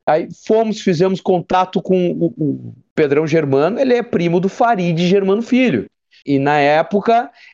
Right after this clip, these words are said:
o Farid ainda estava na Rádio Gaúcha.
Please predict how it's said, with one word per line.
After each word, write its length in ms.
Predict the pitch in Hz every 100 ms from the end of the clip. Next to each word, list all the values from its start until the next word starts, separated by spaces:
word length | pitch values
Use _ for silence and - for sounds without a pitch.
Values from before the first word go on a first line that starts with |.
| -
o 120 | 165
Farid 440 | - 170 156 165
ainda 180 | 185 202
estava 720 | 254 - 214 240 190 131 101 - _
na 140 | 143 143
Rádio 240 | 135 131
Gaúcha. 540 | 123 110 98 - -